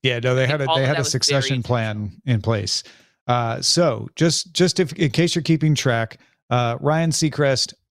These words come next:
Speaker 1: only available on American Idol, American Top forty, uh, the K-, Kiss Morning Show,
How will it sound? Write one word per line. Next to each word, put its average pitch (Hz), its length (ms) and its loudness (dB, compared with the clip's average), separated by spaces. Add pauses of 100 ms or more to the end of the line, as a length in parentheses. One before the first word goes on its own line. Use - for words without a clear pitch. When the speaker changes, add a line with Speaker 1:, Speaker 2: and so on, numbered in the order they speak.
(200)
Speaker 1:
only 208 380 2
available 143 680 0 (260)
on 139 160 0
American 156 480 0
Idol, 123 520 0 (420)
American 151 400 0
Top 151 220 2
forty, 117 500 0 (480)
uh, 110 340 -2
the 113 140 -6
K-, 156 400 0
Kiss 165 240 2
Morning 139 260 0
Show, 120 480 0